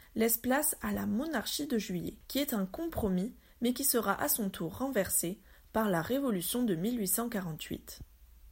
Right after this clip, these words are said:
Même si les Trois Glorieuses ont été de courte durée, cette révolution a tout de même réussi à renverser le pouvoir en place.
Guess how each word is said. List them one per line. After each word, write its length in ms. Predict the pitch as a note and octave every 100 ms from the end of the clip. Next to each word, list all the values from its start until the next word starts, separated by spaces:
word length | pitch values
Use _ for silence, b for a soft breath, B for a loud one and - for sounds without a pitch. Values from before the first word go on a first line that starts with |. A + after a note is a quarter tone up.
| - -
Même 180 | C4+ E4+
si 160 | -
les 120 | A#3 G#3+
Trois 260 | - C#4
Glorieuses 580 | C4 G#3 G#3 G#3 F#3 -
ont 100 | F#3
été 280 | F3 F3 A3+
de 100 | F#3
courte 440 | D#3+ - D#4+ - G3+
durée, 480 | E3 E3 D3+ D#3+ - - b
cette 240 | - A3+ A#3
révolution 560 | D4+ D4+ A#3 - C#4+
a 140 | - G3+
tout 180 | - C4
de 100 | A3
même 240 | F3+ E3+
réussi 540 | F3+ A#3+ F#3+ - G3+ -
à 120 | F#3+
renverser 720 | F#3+ C#4+ D4+ G3+ F#3 - A3+ -
le 120 | F#3
pouvoir 400 | - A3 C4+ A#3
en 100 | F3
place. 560 | - D#3+ - - -